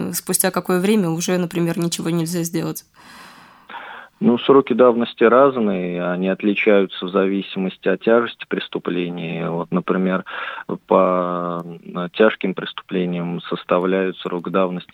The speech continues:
Speaker 2: десять лет, вот, по средней тяжести, э, шесть лет. Если
Speaker 1: Мгм,
Speaker 2: со-,
Speaker 1: то есть в
Speaker 2: например,
Speaker 1: зависимости
Speaker 2: со-,
Speaker 1: от статьи, да?
Speaker 2: Да, с-,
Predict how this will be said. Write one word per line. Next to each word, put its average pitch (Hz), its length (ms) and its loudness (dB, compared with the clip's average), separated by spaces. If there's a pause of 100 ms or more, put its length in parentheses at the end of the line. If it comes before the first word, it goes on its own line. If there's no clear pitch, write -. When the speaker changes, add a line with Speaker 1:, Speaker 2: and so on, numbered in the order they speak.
Speaker 2:
десять 92 560 -2
лет, 87 320 -8 (420)
вот, 87 320 -4
по 90 160 2
средней 95 460 -2
тяжести, 87 680 -8 (140)
э, 82 480 -10
шесть - 600 0
лет. 87 360 -6 (260)
Если 92 460 2
Speaker 1:
Мгм, 175 100 0
Speaker 2:
со-, - 60 -4
Speaker 1:
то 202 60 4
есть 190 120 4
в - 40 -2
Speaker 2:
например, 196 260 2
Speaker 1:
зависимости 196 340 4
Speaker 2:
со-, 190 120 4
Speaker 1:
от 185 100 -4
статьи, 175 440 -2
да? 180 280 -2
Speaker 2:
Да, 190 500 2
с-, - 20 -4